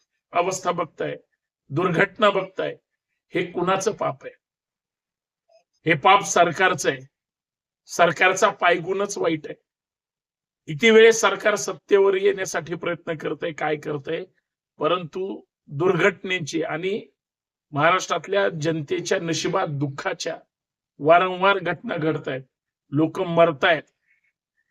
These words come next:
त्याचं सरकारला काय देणं घेणं नाही. आमदार, खासदार फक्त पन्नास खोके आणि एकदम ओके मध्ये व्यस्त आहेत. लोक मात्र मरतायत,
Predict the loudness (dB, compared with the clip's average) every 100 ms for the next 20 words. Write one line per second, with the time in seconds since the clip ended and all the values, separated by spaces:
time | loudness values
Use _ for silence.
0 | _ _ -10 -8 -10 -6 -6 -2 0 0
1 | -2 -4 -4 -6 -6 -6 -6 -8 -14 _
2 | _ _ _ _ _ _ _ _ _ _
3 | -2 2 4 4 2 0 2 2 2 0
4 | -4 0 2 2 0 _ _ _ _ _
5 | _ _ _ _ _ _ _ _ _ _
6 | _ -4 0 0 2 0 2 2 0 0
7 | -4 -2 -2 -2 -4 -2 0 0 0 -2
8 | -4 -6 -10 -12 _ _ _ _ _ _
9 | _ _ _ _ -2 0 0 0 0 0
10 | 0 0 -2 -8